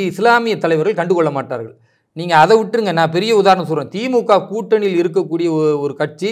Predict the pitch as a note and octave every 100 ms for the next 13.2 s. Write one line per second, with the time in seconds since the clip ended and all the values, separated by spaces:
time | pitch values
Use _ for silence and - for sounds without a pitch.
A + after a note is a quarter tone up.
0 | A#3 D#3 G3 F#3 C#3+ C3 C3+ F#3 G3 E3+
1 | D3+ E3 G3+ - D#3+ C3+ A#2 A#2 - _
2 | _ _ E3 G#3+ G#3 G3+ F#3+ F#3+ F#3+ A3+
3 | G#3+ G3+ F#3+ E3 D#3+ D3 D3 G3+ F3+ F#3+
4 | G3+ D#3+ C#3+ B2 A#2+ - _ _ _ -
5 | G3+ G3 A3+ G#3+ G3 E3+ E3 E3+ - E3+
6 | F#3 G3 F3 D#3+ D3 D3+ G3+ F#3+ F3+ E3+
7 | E3 - D#3+ E3 E3+ F3+ F3 D#3+ D#3+ E3
8 | D#3 D#3 C#3 D#3 E3+ D#3 D#3 C#3+ C#3+ D3+
9 | D3 C#3 D3 A#2 C#3+ G#3+ - - _ _
10 | _ _ F3 F3+ F3+ G#3+ A3 G#3 F#3+ E3+
11 | G3 F#3+ F#3+ G3+ F#3 F3 E3 E3 F3 F#3
12 | F3 D#3 D#3+ F3+ E3+ E3 C#3+ D3+ C3 A2+
13 | C#3+